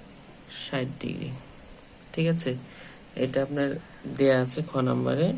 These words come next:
চলুন আমরা দেখি কীভাবে করব আমরা। তাহলে cot নব্বই ডিগ্রির মান কত? cot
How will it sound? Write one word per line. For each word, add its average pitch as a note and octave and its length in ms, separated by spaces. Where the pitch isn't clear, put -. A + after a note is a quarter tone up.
চলুন C3 240
আমরা B2+ 220
দেখি C3 220
কীভাবে B2+ 380
করব B2 180
আমরা। B2 200
তাহলে C#3 200
cot D#3 260
নব্বই C#3+ 340
ডিগ্রির D3 320
মান C#3 140
কত? C3+ 180
cot C#3+ 160